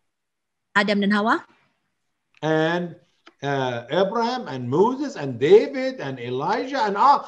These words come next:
Speaker 2: whatever names Muhammad was copied from the Bible,
Speaker 1: apapun itu namanya, ada Abraham, ada Musa, ada, ada Nuh, ya,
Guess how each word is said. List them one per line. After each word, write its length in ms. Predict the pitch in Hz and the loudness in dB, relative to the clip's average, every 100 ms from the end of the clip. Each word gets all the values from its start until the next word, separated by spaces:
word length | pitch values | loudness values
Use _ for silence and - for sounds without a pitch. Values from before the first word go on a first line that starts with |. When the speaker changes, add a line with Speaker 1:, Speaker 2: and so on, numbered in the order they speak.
| - | -2
Speaker 2:
whatever 460 | 202 233 381 381 320 | 0 2 4 2 2
names 320 | 277 320 220 | 0 -2 -2
Muhammad 400 | 202 - 247 220 | -4 0 0 4
was 160 | 196 190 | 4 4
copied 400 | - 208 175 170 | 2 -2 -2 -4
from 80 | 160 | -2
the 80 | |
Bible, 480 | 147 139 131 185 - _ _ _ _ _ _ _ _ _ _ _ _ _ _ _ _ _ _ _ _ _ _ _ _ _ _ _ _ _ _ _ _ _ _ _ _ _ _ 208 | 0 0 -4 -6 -10 _ _ _ _ _ _ _ _ _ _ _ _ _ _ _ _ _ _ _ _ _ _ _ _ _ _ _ _ _ _ _ _ _ _ _ _ _ _ -4
Speaker 1:
apapun 400 | 220 233 233 226 | 2 2 2 -2
itu 160 | 214 | 0
namanya, 400 | 202 185 190 202 | -2 0 0 0
ada 240 | 185 165 180 | 0 -2 -2
Abraham, 480 | 196 226 247 247 | 2 4 4 2
ada 160 | 185 175 | 0 0
Musa, 560 | 190 240 - 233 226 185 | 0 -2 0 2 2 2
ada, 320 | 180 175 160 | -2 -4 -4
ada 240 | 170 175 | -4 -2
Nuh, 400 | 175 214 240 254 - | -2 0 0 -4 -6
ya, 320 | 190 202 208 | -6 -6 -6